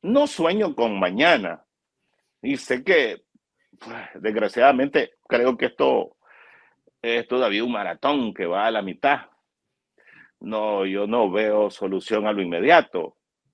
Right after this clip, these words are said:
Yo, yo creo que solo Dios nos va a salvar de esto. El día que se decida llevar a esa parejita, y ahí sí, eh, se nos va a componer la vida a todos. Eh, porque n-, ninguno de nosotros está proponiendo una solución violenta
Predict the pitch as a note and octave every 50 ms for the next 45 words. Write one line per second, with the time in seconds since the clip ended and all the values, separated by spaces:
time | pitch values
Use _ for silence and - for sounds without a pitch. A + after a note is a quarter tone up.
0 | _ _ _ _ _ _ _ _ _ _ _ _ _ _ _ _ _ _ _ -
1 | - _ - G#2 G#2+ F2+ - - _ _ _ _ _ _ _ _ _ _ _ _
2 | - G2 G#2 F#2 G2+ A2 G#2 C#3+ C#3+ - E3+ F3 F3 B2 B2 C#3+ C3+ G2+ E2+ F#2+
3 | - - F#2+ F2 E2+ E2 F2 A#2 G3+ A#3 G3+ - - D#2+ D#2 - - - _ _
4 | _ _ _ F#2 F2 E2 D2+ F#2 G2+ F2+ G#2 A2+ A2+ F#2 D#2+ F2 - - F2 F2
5 | E2+ D#2+ - - F#2+ G2+ G#2+ G#2 F2 D2+ E2 F#2+ F#2+ F2+ F2+ F#2 G2+ G#2+ G#2+ -
6 | G#2 F2+ - - E2 D#2 D2+ - - C3 C3+ - - - - - _ _ _ -
7 | _ _ - G#2 G#2+ G#2 G#2+ G#2+ - - - A2 A2 A2+ A2 G#2+ - - G2+ G2+
8 | F2 E2+ D#2+ C#2+ - _ _ _ F#2 F#2 G2+ F2+ F2 F2 - A2+ A2+ A2+ - G2
9 | F2 E2+ F#2 G2 F2+ F2 E2 D2+ F#2 G#2 G2+ E2 D#2+ - - G3 B3 A#3 D#3+ F#2+
10 | - - - - _ _ _ _ _ _ - - - _ _ _ _ G#2+ G#2 G#2+
11 | G#2+ G#2+ G2 - G#2 G#2 G2+ F#2 - A2 G#2 F#2+ - - - - - C2 A#1+ C2
12 | F2 G#2 A2 A#2+ B2+ A#2+ B2 C3 D3+ E3 E3 A3+ C#4 - - F#3+ E3 - - F3+
13 | G3+ G#3 F3+ D3 - - D#3 D#3+ - - F3 F3+ - E3 D3 C#3 C#3 D3 E3+ E3+
14 | - C3+ - A#2+ A2 G#2 F#2+ - A2 A2 G#2+ F#2 - - F#3+ G3 G#3+ F3+ E3 _
15 | - E2 E2+